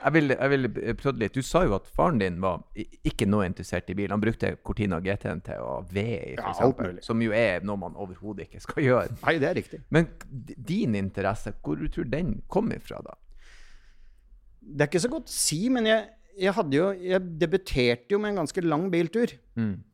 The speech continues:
Speaker 2: Eh, før jeg var ett år, jeg har jo fire eldre søsken. Før jeg var ett år, så, så faren min var jo offiser, og så skulle vi flytte til, eh,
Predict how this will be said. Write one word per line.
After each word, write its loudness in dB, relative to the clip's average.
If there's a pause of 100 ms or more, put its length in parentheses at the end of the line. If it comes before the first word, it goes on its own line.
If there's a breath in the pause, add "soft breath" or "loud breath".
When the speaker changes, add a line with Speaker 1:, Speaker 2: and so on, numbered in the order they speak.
(400)
Speaker 2:
Eh, 0 (120)
før 4
jeg 4
var -2
ett -4
år, 2 (100)
jeg -2
har 6
jo 2
fire 2
eldre -2
søsken. -4 (640)
Før 2
jeg 4
var 4
ett -2
år, 2
så, -2 (220)
så -6 (1120)
faren 4
min 0 (280)
var 2
jo -2
offiser, -6 (400)
og -6
så -6
skulle -6
vi -4
flytte -6
til, 0 (180)
eh, -6